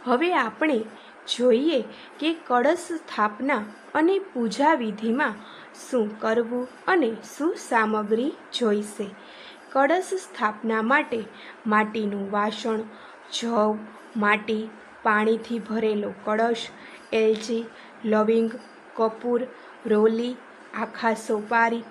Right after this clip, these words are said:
આખા ચોખા, સિક્કા, નાગરવેલના પાંચ પાન અથવા કેરી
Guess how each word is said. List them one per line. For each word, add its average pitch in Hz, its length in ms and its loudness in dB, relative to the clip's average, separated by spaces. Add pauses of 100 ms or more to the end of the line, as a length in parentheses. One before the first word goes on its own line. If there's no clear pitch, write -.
(360)
આખા 214 420 2
ચોખા, 226 640 -2 (520)
સિક્કા, 226 500 0 (360)
નાગરવેલના 220 1000 4 (120)
પાંચ 220 400 -2 (100)
પાન 220 320 0 (520)
અથવા 254 440 2 (160)
કેરી 220 420 0